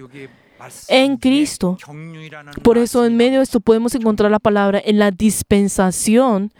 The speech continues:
Ah, cuando hablamos sobre la dispensación, ¿qué significa eso? Que nosotros en la dispensación de cumplimiento de los tiempos.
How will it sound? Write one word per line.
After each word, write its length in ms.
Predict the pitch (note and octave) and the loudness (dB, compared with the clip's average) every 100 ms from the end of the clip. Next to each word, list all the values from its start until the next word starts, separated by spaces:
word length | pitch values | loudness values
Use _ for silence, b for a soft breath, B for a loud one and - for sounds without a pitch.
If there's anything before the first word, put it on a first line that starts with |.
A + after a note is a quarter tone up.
| B B B | B B B
Ah, 140 | - G#3 | 0 2
cuando 280 | A3+ A3 G#3+ | 2 2 2
hablamos 340 | A3 A#3 B3+ | 2 0 0
sobre 240 | C4+ C4 | 2 2
la 160 | B3+ B3 | 2 0
dispensación, 1040 | G#3 A3+ - A3 G#3+ G3+ F#3 - B3 C4+ | 0 -2 0 0 0 0 -2 0 2 2
¿qué 160 | G#3+ A#3 | 2 0
significa 600 | B3+ B3 A3+ - F#3+ F3+ | 2 0 0 0 0 2
eso? 320 | F3 - F3 C#3+ C#3 D3+ _ - A#3 A3+ G3 - | 0 -4 -10 -10 -18 -20 _ -20 -20 -18 -20 -6
Que 180 | - A#3 | 0 2
nosotros 680 | G#3+ G#3 A3+ A3 A3+ A3 A3 | 2 2 4 4 2 0 -2
en 180 | G#3 A3 | 0 2
la 80 | A3+ | 2
dispensación 840 | G#3+ - G#3+ G3+ G#3 F#3+ A3+ A3+ A3+ | 0 0 -2 0 -2 0 2 2 2
de 120 | A3+ | 0
cumplimiento 760 | A3 G3 G#3 G#3 A3 A3+ A#3 | -2 0 2 4 2 2 2
de 120 | A#3 | 4
los 240 | G#3 F#3+ - | 2 0 -2
tiempos. 760 | A3+ A#3 B3 A3+ D#3+ - - | 0 2 2 -2 -8 -10 -14